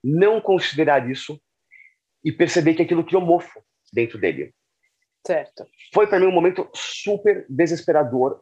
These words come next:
Speaker 1: esse, porque é aprender o quanto a logística é importante pro seu produto e o quanto é importante você dominar essa ca-, essa cadeia toda,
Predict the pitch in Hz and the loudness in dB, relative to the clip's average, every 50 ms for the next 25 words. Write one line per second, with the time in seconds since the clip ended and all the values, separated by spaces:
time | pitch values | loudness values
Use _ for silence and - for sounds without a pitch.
0 | _ _ 98 117 131 - - - 135 _ 147 131 - - 143 - - - _ - | _ _ 0 0 0 0 -4 -10 -6 _ -6 -6 -2 -2 -2 -2 -2 0 _ 2
1 | 160 170 165 180 175 156 139 120 151 160 160 156 143 _ _ 202 214 208 214 190 | 2 4 4 2 2 2 4 4 2 2 2 0 -8 _ _ 0 0 0 -2 0
2 | 175 160 135 - 143 151 160 - - - - 160 - - - 143 170 160 165 160 | 0 0 0 -2 -6 -6 -6 -6 -4 -2 0 -2 -2 0 0 0 0 2 0 -4
3 | 147 123 _ 147 143 147 151 - - - - _ _ _ _ _ 151 156 - - | -4 0 _ 0 0 0 -2 -4 -6 -6 -8 _ _ _ _ _ -2 -2 0 0
4 | 160 156 - 135 110 113 123 127 127 - 143 139 _ _ _ _ _ _ _ _ | -2 0 0 -2 -2 -2 -4 -4 -4 -6 -10 -10 _ _ _ _ _ _ _ _
5 | 135 135 139 - 185 185 185 190 170 - 160 139 - 160 156 - 160 143 147 - | -2 0 2 4 2 4 4 2 2 4 0 2 2 0 0 0 -2 -4 -4 -4
6 | 156 139 151 147 147 139 139 151 170 185 185 185 - 165 - - 143 131 - - | -2 -2 0 2 2 2 4 4 4 2 0 0 -4 -8 -4 -2 -2 -2 -2 -6
7 | 123 - 147 - 135 127 123 147 139 131 135 _ 147 156 165 131 135 - - | -8 -8 -4 -4 -4 -2 0 0 0 0 0 _ 0 0 2 2 -2 -2 -2